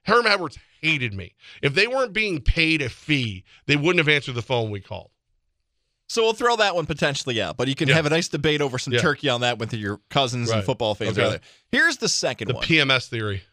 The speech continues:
Speaker 2: And this one got picked up.
Speaker 1: This is out of Miami?
Speaker 2: This one's out of Miami.
Speaker 1: Okay.
Speaker 2: Sports Illustrated, the great mecca for many sports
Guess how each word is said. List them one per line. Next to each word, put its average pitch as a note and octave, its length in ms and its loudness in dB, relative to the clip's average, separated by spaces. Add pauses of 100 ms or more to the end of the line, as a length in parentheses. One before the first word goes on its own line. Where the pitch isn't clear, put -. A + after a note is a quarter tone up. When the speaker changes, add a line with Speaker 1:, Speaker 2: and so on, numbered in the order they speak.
Speaker 2:
And F3+ 160 -2
this A#3+ 180 0
one C#4+ 160 -2
got G#3+ 300 -2
picked - 280 -2
up. G#2 200 -2
Speaker 1:
This B2 100 -8
is C3 60 -2
out D#3 100 4
of C3+ 60 0
Miami? C3+ 420 2 (220)
Speaker 2:
This D#3+ 160 -2
one's G#3+ 100 -2
out G#3 100 4
of F#3+ 60 0
Miami. D#3 420 -2 (160)
Speaker 1:
Okay. A#2 120 0
Speaker 2:
Sports D4+ 680 0
Illustrated, A#3 640 0 (540)
the F3+ 160 0
great G#3 800 -2 (1000)
mecca F3 760 0
for G3 120 -2
many G#3+ 240 -2
sports A3 480 -2